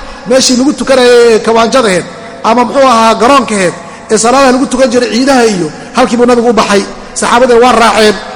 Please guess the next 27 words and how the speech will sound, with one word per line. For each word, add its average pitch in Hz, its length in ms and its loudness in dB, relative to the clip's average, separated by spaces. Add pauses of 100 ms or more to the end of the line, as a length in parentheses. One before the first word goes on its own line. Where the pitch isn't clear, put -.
(180)
Wa 202 100 -2
kabbara, 226 420 2 (100)
wuxuu 220 220 0
nabigu 247 240 4
kibaartay 226 440 0
arbaca 233 340 0
takbiiraat. 208 520 0 (300)
Afar 240 420 -2
takbiir 214 400 -2
buu 208 140 -2
la 226 80 2
yimid 214 240 0
nabiga 202 220 0
calayhi 185 200 -2
salaam. 190 320 -4
Sidii 247 220 -4
meydkii 262 340 -2
hortayna 240 340 2
yaallay 233 340 2
oo 214 100 2
kale 170 180 -4 (300)
ayuu 233 200 0
u 277 60 0
tukaday 214 300 0
rasuulka 208 360 0
calayhi 214 240 2
salaam. 233 300 0